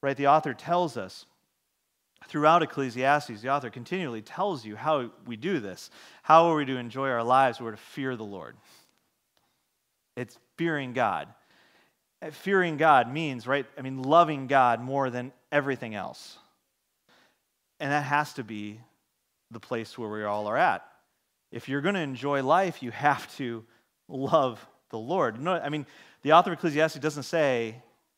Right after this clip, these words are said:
"Then you need to work harder at loving your spouse," right? It doesn't say,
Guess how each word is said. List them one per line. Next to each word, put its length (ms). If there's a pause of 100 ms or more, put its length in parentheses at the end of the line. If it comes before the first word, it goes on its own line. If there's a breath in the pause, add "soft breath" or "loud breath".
(300)
"Then 300
you 100
need 160
to 60
work 220
harder 560
at 480
loving 380
your 100
spouse," 520 (1040 soft breath)
right? 280
It 60
doesn't 220
say, 560